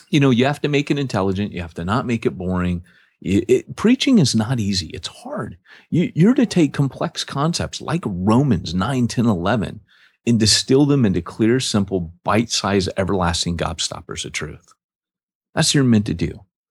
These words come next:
right? So people come away after thirty minutes feeling like you know, like on Willy Wonka. See, there you go illustrating again, but like Willy Wonka, like,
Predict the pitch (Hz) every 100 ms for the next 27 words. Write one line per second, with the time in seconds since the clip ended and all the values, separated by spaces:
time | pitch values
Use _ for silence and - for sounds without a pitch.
0 | _ - 90 98 - 95 147 151 139 123
1 | 117 92 87 87 - 87 - 107 113 92
2 | 87 80 78 - - _ _ - 113 117
3 | 101 87 87 82 80 - _ _ - 101
4 | 85 82 82 87 101 104 90 87 92 90
5 | 80 78 104 117 - 151 196 214 185 165
6 | 160 - - 87 78 73 80 78 101 95
7 | 82 113 147 147 127 113 147 80 82 82